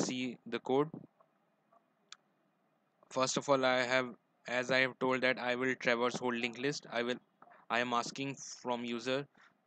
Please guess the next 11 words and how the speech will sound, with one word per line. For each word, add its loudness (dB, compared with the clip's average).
after 0
which -2
element -4
you, -8
uh, -4
he -2
or 2
she -6
want -2
to -4
insert. -2